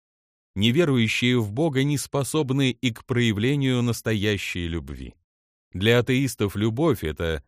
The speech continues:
метание между чувствами и разумом, между идеалистическими взглядами и материалистическим учением о химических реакциях в мозге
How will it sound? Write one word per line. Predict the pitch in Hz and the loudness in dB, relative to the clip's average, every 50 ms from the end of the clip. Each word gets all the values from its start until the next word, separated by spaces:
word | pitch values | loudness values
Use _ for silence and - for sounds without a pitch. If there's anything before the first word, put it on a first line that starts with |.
| _ | _
метание | - 90 107 117 - 143 151 147 120 101 95 87 85 | -4 -2 0 0 0 0 0 0 0 0 0 0 0
между | 87 95 95 80 78 95 98 90 | 0 0 -2 -2 -2 -4 -4 -2
чувствами | - - 131 143 127 - - 92 98 98 98 104 101 92 - | -2 -2 -2 -2 -4 -4 -4 -4 -4 -2 -2 -2 -4 -4 -4
и | - 107 | -4 -4
разумом, | 107 107 123 127 123 110 90 71 78 71 67 64 64 60 - _ - - - - | -2 0 0 0 0 0 -2 -2 -6 -10 -10 -10 -12 -14 -16 _ -20 -20 -14 -6
между | 101 104 120 113 95 110 117 117 | 0 0 0 2 2 2 2 2
идеалистическими | 110 98 107 113 113 110 113 110 - - 139 127 - 127 117 - - 107 104 107 107 | 2 2 2 2 2 2 0 -2 -2 -4 -4 -2 -2 -4 -4 -4 -2 0 2 2 2
взглядами | 98 87 85 80 92 107 120 151 156 139 107 104 90 85 76 - - - - - | 0 -2 -4 -2 0 0 2 2 0 0 0 0 0 -2 -4 -6 -12 -20 -16 -8
и | 92 95 | -4 -2
материалистическим | 110 113 - 120 110 113 113 117 123 120 - - 185 160 - 156 131 - - 127 127 | -2 0 0 2 2 4 4 2 2 -2 -2 -4 -4 -4 -2 -4 -4 -4 -2 -2 0
учением | 123 120 - - 160 156 151 147 147 139 131 127 - - | 0 0 0 0 -2 0 0 0 0 0 0 -2 -2 -2
о | 117 117 | -4 -4
химических | - - 120 113 127 135 117 - 123 - - - 113 107 - | -2 -2 0 0 0 0 0 -2 -4 -2 0 -2 -2 0 0
реакциях | 98 98 101 104 98 - - - - 98 95 87 - | 0 0 2 0 0 -2 -6 -4 -2 -2 -2 -2 -2
в | 92 87 85 | -4 -2 0
мозге | 90 107 151 160 135 104 95 123 120 - | 0 2 2 2 0 0 0 0 -2 -2